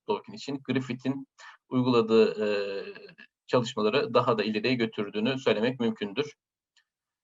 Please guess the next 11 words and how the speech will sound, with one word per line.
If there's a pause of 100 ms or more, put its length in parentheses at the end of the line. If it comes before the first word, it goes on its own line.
(160)
Ve,
e, (2250)
gü-,
e, (300)
kurgu,
e,
beş
ayrı
kurgu
tipine, (100)
e,